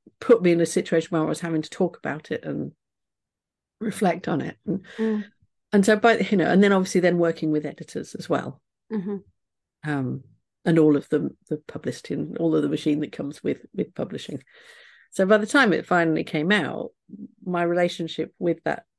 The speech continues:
Speaker 1: with the memoir is different, but essentially it's still, it still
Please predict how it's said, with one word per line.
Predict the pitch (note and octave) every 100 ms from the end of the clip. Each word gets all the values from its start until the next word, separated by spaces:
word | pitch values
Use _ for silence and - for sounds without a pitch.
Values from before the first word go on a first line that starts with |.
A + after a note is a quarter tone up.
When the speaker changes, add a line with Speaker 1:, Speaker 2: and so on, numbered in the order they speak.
| _
Speaker 1:
with | F3+ D#3+
the | - F#3+ - _ _
memoir | F3+ G#3+ G#3 E3+
is | D3+ D3+ -
different, | - E3 - D3 - - _ _ _ _ -
but |
essentially | F3+ - G3+ F3 E3
it's | - -
still, | - - E3+ E3 - - - _ _ _ _ _ _ _ _ _ _ _ _ _ _
it | - G3
still | - - - - A3 G3 F#3 F3+ E3+